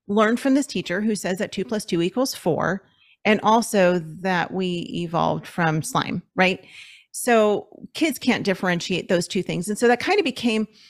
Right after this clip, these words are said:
in the beginning, that was really what our, our idea was, was it's not gonna be safe for her to go and she's gonna learn evolution. Twelve years ago, thirteen years ago, all of the other stuff that's going on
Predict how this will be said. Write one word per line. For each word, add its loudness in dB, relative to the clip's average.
in 4
the 4
beginning, 2
that 0
was -4
really 0
what -2
our, -2
our -2
idea -4
was, -4
was -2
it's 0
not 2
gonna 2
be 4
safe -4
for 0
her 0
to 2
go 4
and -2
she's -4
gonna -2
learn -2
evolution. -4
Twelve 4
years 4
ago, 4
thirteen 0
years 0
ago, 0
all -2
of 0
the -2
other 0
stuff -4
that's -8
going 0
on 0